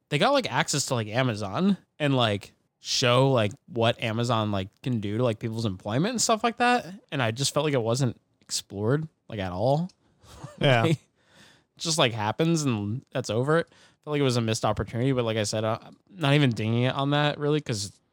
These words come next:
Speaker 1: it's what the book says. But it was just something
Speaker 2: Right.
Speaker 1: that I was like, 'cause I'm, like, thinking in my head, "How can I make it more interesting? How, how could it have been more engaging?" And that was, like, one thing that I was like, "Oh,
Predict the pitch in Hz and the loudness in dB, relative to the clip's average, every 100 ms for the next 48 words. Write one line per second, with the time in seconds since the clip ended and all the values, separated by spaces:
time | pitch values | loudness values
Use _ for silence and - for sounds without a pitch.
0 | _ _ _ _ _ - 135 123 117 104 | _ _ _ _ _ -12 -10 -4 -4 -4
1 | 95 107 - - 165 175 - - _ _ | -4 -4 -2 0 2 2 -2 -6 _ _
2 | _ 127 113 - 165 160 180 - 120 113 | _ -4 -2 -2 0 2 2 4 4 4
3 | 104 104 110 117 113 - - - - 165 | 2 0 -2 -2 -6 -8 -20 -4 2 2
4 | 180 - - _ - 170 226 180 - 160 | 2 -4 -20 _ -4 0 2 0 0 0
5 | 160 156 135 123 127 117 127 135 139 123 | 2 4 6 4 4 4 4 2 4 4
6 | 120 123 117 107 110 123 - 120 117 110 | 2 2 0 0 0 -2 -2 -2 0 2
7 | 110 - _ _ _ _ - 143 123 - | 0 -4 _ _ _ _ -4 -2 0 0
8 | 135 143 151 151 160 156 156 156 151 160 | 0 2 2 2 2 4 2 2 2 2
9 | 165 165 135 151 135 117 120 117 104 101 | 0 0 2 2 2 2 0 0 -2 -2
10 | 110 135 | -4 -8